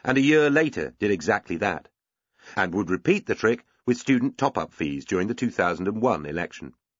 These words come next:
It promised an end to sleaze and to deception. It implied that the overall tax burden would not increase, yet it would.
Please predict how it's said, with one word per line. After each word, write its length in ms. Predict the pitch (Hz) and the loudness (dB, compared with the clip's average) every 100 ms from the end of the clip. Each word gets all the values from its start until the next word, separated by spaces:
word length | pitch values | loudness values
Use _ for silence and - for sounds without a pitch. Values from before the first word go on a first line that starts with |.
| _ _ _ _ - - | _ _ _ _ -20 -2
It 140 | 190 | 0
promised 300 | - 190 180 | 2 2 2
an 100 | 175 | 2
end 220 | 165 160 | 2 2
to 80 | 151 | -2
sleaze 480 | 147 156 131 135 131 - _ | -4 0 2 2 -2 -10 _
and 240 | 139 139 135 | 0 0 0
to 180 | 123 120 | 0 2
deception. 640 | 120 - 135 - 71 62 _ _ _ | 0 0 -2 -2 -14 -16 _ _ _
It 120 | - 123 | 0 0
implied 400 | 110 156 160 117 | 2 4 4 2
that 80 | |
the 140 | 104 123 | 0 2
overall 380 | 147 120 117 110 | 4 4 2 2
tax 320 | 143 156 - | 0 0 0
burden 300 | 110 113 117 | 2 2 2
would 140 | 107 | 0
not 220 | 113 117 107 | 2 2 2
increase, 560 | 110 151 147 80 - _ _ _ | -2 0 0 -2 -10 _ _ _
yet 200 | 95 95 | -2 0
it 160 | 110 101 | 0 -2
would. 360 | 110 131 76 | 0 0 -2